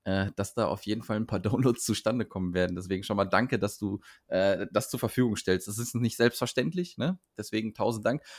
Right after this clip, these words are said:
Und man muss noch mal dazu sagen, was auch nicht selbstverständlich ist, ja, d-, äh, die meisten wissen das ja nicht, ich bin ja immer mit den ganz vielen Leuten in Kontakt.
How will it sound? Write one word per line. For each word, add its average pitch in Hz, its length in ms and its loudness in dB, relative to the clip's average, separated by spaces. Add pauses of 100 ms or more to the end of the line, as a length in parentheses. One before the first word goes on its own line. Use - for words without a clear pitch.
(140)
Und 107 100 2
man 113 100 10
muss 160 160 6
noch 147 80 6
mal 131 100 10
dazu 127 260 2
sagen, 120 320 4
was 104 120 -2
auch 131 100 4
nicht 143 120 0
selbstverständlich 92 580 -2
ist, 117 220 -2
ja, 98 180 4
d-, - 160 -6
äh, 87 220 2
die 95 80 -8
meisten 92 300 -2
wissen 113 160 -6
das 98 160 -2
ja 92 80 0
nicht, 104 140 -4
ich 95 120 -10
bin 104 120 -2
ja 98 60 0
immer 104 160 0
mit 101 180 -2
den 98 100 -6
ganz 104 180 -4
vielen 98 160 -2
Leuten 98 240 4
in 101 80 -2
Kontakt. - 380 -6